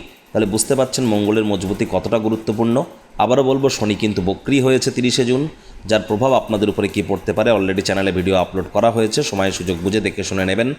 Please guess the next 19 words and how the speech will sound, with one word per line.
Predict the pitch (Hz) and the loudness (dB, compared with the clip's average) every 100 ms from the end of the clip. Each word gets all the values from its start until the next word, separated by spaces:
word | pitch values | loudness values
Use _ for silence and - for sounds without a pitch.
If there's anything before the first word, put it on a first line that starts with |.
| - - - - | -12 -20 -10 -2
আই | 104 | 0
বাটনে | 104 113 110 | 2 0 0
আমরা | 98 95 | 0 0
লিংক | 92 123 123 | 0 -2 -2
দিয়ে | 92 98 | 0 0
দেব। | 95 92 87 - - - - | 0 -2 -4 -8 -20 -20 -4
ভাগ্য | 104 110 123 | -2 2 0
মিটার | 127 123 | 2 2
আজ | 107 | 2
আপনাদের | 95 98 95 95 | 0 0 0 2
বলছে | 90 92 92 123 95 113 - - | 2 0 2 2 0 -2 -12 -6
six | - 139 135 104 | -2 0 0 2
out | 95 90 | 2 0
of | 92 - | -4 -2
ten, | 104 135 | -2 -2
ভাগ্য | 104 90 | -2 0
আপনাদের | 98 - 95 92 | -2 0 -2 0
অনুকূলেই | 92 92 92 92 90 | 0 -2 -2 0 0
থাকবে। | 95 85 101 | -2 -2 -2